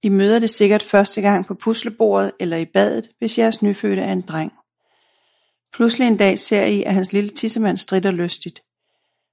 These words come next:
Det synes de fleste forældre er ret sjovt. Det er måske lidt sværere at takle, når jeres otte ni måneder gamle baby udtrykker stor fryd, når I smører creme på de små kønsorganer.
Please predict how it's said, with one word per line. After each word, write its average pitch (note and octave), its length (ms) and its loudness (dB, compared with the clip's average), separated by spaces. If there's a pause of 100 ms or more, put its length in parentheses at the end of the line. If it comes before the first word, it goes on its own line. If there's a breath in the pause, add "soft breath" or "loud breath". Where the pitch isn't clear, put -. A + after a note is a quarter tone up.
(180)
Det F3+ 100 0
synes F#3+ 220 4
de F3+ 120 -2
fleste A3 360 0
forældre F3 440 0
er D3+ 160 -2
ret F#3 100 -2
sjovt. - 380 -6 (1080)
Det G3+ 60 0
er G3 40 4
måske G#3 360 2
lidt A#3 160 -2
sværere F#3 400 2
at - 80 -6
takle, F3 400 0
når F#3+ 140 0
jeres F3 320 -2
otte F#3 240 -2
ni F#3+ 160 4
måneder G3 340 4
gamle F3 320 -2
baby G3 360 2
udtrykker F#3+ 500 -4
stor A#3 240 -2
fryd, A#3 420 -2 (540 soft breath)
når A#3+ 100 6
I A3+ 80 6
smører G#3+ 240 0
creme G3 360 -2
på G3+ 120 -6
de F#3 100 -4
små F#3+ 240 -2
kønsorganer. - 680 -8